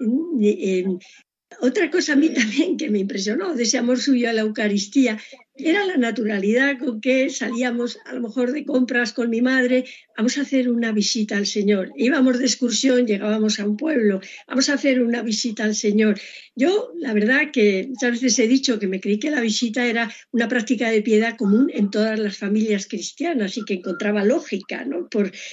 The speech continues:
la naturalidad con que en casa lo hacíamos, ¿no? Su devoción a la Virgen me parece que también queda muy patente desde el primer momento.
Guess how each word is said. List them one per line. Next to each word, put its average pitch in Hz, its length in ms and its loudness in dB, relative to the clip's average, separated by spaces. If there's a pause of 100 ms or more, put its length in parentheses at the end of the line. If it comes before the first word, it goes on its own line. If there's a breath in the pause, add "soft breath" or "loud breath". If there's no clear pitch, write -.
la 208 220 2
naturalidad 208 880 2
con 208 240 -2
que 202 120 -6
en 190 180 -8
casa 277 520 -6
lo 220 160 -8
hacíamos, 170 600 -10
¿no? 233 160 -4 (580 loud breath)
Su 277 180 2
devoción 262 440 2
a 339 60 2
la 320 120 2
Virgen 330 440 -2
me 240 120 0
parece 262 480 -6
que 320 100 -8
también 233 280 -2
queda 254 180 -2
muy 254 180 0
patente 254 720 -2 (300 loud breath)
desde 208 720 2
el 196 140 -2
primer 233 400 2
momento. 247 600 0